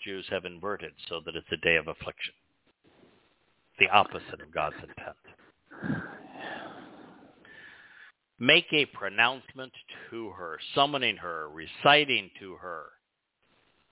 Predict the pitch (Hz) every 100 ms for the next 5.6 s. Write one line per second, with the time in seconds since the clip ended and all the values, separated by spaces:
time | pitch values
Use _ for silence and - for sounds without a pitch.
0 | _ _ _ _ _ _ - 143 139 139
1 | 127 - 139 135 127 - 135 156 139 -
2 | 98 - 87 92 82 - 117 - 135 160
3 | 160 135 110 107 - 101 101 92 107 151
4 | 165 139 92 76 _ _ _ _ _ _
5 | - 101 87 90 78 73